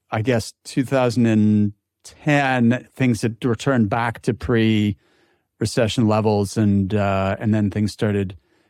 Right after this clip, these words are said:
picking up from there. But psychologically and emotionally, Nick, what was going on for you during that period? 'Cause you're like, what was going through your head? Like, you're,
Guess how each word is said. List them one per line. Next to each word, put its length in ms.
picking 300
up 140
from 180
there. 220
But 240
psychologically 1000
and 80
emotionally, 500
Nick, 220
what 160
was 120
going 240
on 220
for 160
you 100
during 280
that 240
period? 400
'Cause 240
you're 120
like, 400
what 160
was 100
going 220
through 160
your 80
head? 340
Like, 280
you're, 420